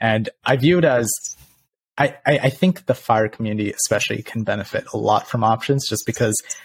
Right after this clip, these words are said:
like you said, V T S, V T S A X and chill has been kind of the mantra. And I think it's a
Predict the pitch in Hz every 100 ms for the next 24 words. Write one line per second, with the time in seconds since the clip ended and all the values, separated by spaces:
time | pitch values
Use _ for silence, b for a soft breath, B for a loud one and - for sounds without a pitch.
0 | B - 107 117 - 147 101 - - 107
1 | 113 - 127 - 117 120 _ - 123 151
2 | 151 151 120 - 120 113 - 117 - 113
3 | 104 107 - 104 98 101 - _ _ -
4 | 110 107 117 123 104 98 104 117 110 104
5 | 110 127 123 120